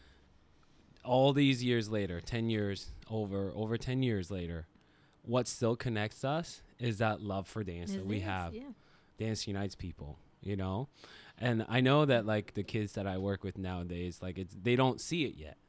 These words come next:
Speaker 1: you know, 'cause they're just going through the
Speaker 2: Right.
Speaker 1: journey.
Speaker 2: Mm-hmm.
Speaker 1: I just hope that they remember, like, these moments, 'cause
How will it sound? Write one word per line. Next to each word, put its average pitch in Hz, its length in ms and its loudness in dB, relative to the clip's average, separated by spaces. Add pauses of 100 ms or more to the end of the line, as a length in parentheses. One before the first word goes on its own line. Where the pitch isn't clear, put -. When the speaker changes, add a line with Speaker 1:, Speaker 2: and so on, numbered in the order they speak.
(100)
Speaker 1:
you 92 120 -8
know, 90 120 -8
'cause 92 160 -12
they're 98 100 -8
just 98 260 -10
going 101 260 -6
through 107 220 -8
the 95 80 -4
Speaker 2:
Right. 87 80 -6
Speaker 1:
journey. 95 400 0 (200)
Speaker 2:
Mm-hmm. 196 420 -6 (280)
Speaker 1:
I 143 100 0
just 143 200 4
hope 139 180 4
that 113 160 0
they 107 120 0
remember, 101 720 -2 (220)
like, 92 480 -6 (260)
these 110 240 -2
moments, 98 480 -2
'cause 92 220 -8